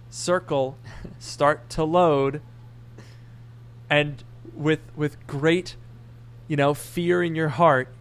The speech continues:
Speaker 1: you'll watch as it starts playing another unrelated video that showed up in their school accounts recommended videos,
Speaker 2: Uh-huh.
Speaker 1: which will then take the teacher completely by surprise,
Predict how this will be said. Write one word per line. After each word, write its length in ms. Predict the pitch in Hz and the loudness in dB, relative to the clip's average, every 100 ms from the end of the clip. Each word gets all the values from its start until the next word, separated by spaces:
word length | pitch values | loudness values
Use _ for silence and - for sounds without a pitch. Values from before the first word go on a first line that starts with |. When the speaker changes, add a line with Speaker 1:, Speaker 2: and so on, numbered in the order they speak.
| - | -4
Speaker 1:
you'll 220 | 143 147 | 0 0
watch 520 | 135 156 151 143 - - | 6 8 8 4 -8 -4
as 200 | 147 139 | 0 0
it 120 | 143 - | -2 -6
starts 420 | - 165 170 - | 0 2 2 -2
playing 540 | - 180 170 160 156 | -6 0 0 0 -2
another 500 | 143 131 147 160 160 - | -4 0 2 2 2 4
unrelated 680 | 151 160 156 147 147 143 | 2 2 0 2 0 -2
video 560 | 123 151 147 117 117 127 - - - | -2 -2 0 0 -2 -4 -12 -20 -12
that 160 | - 143 | -6 -6
showed 300 | - 156 156 | 0 2 4
up 240 | 151 147 - | 4 2 -4
in 160 | 139 | -6
their 180 | 139 131 | -4 -6
school 560 | - - 165 170 170 151 | -6 -10 -2 0 0 0
accounts 760 | 156 - 156 151 151 - - - - - | -2 0 0 0 -2 -12 -14 -18 -18 -4
recommended 680 | 135 156 160 147 147 143 135 | -2 0 -2 -2 -4 -4 -4
videos, 640 | 139 151 123 113 113 120 127 | -2 0 0 -2 -4 -8 -8
Speaker 2:
Uh-huh. 400 | 117 117 107 117 - - - - | -8 -8 -8 -10 -14 -20 -20 -10
Speaker 1:
which 220 | 139 143 | -6 -4
will 120 | 165 156 | 0 2
then 300 | 170 165 147 - - | 2 0 -6 -14 -4
take 300 | 180 202 - | 0 0 -2
the 100 | 160 | -8
teacher 340 | - 160 165 | -6 -6 -6
completely 680 | 156 156 143 - 190 - 170 | -6 -8 -8 -8 -8 -6 -10
by 260 | 151 156 156 | -6 -6 -6
surprise, 880 | - 156 - 180 170 113 - - | -6 -10 -6 -6 -6 -8 -12 -18